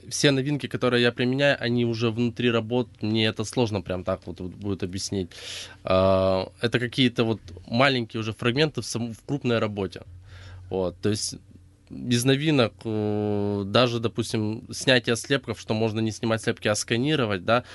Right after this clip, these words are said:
Но, опять же, это нельзя уже снимать, называть на-, новинкой, потому что это давно уже везде делается, да, этим уже никого не удивишь. Эм,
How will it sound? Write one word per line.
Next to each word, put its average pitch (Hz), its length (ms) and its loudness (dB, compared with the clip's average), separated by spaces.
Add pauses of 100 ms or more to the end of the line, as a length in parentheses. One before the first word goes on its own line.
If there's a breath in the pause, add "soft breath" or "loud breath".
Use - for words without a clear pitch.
(160 loud breath)
Но, 123 140 4
опять 120 260 2
же, 117 80 2
это 117 180 2
нельзя 117 300 2
уже 107 160 -4
снимать, 113 400 -4
называть 113 540 -2
на-, 110 180 -2
новинкой, 113 1000 0
потому 107 260 -2
что - 100 -4
это 101 140 -2
давно 101 300 0
уже 101 160 -2
везде 95 260 -4
делается, 95 540 -2
да, 107 240 2
этим 101 280 -2
уже 104 120 0
никого 104 320 0
не 104 100 0
удивишь. 98 480 0 (1500 loud breath)
Эм, 110 440 4